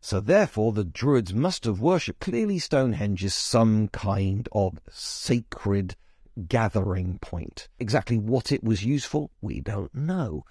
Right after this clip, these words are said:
But it doesn't seem to have any, a lot of effort was putting into constructing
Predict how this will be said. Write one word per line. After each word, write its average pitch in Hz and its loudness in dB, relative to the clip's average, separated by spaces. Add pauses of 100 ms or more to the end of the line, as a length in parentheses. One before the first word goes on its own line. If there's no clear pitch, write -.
(160)
But 156 0
it 160 -2
doesn't 185 0
seem 143 0
to 113 -2
have 117 2
any, 113 2
a 147 2
lot 180 4
of 156 0
effort 156 2
was 95 0
putting 107 -2
into 95 -4
constructing 101 0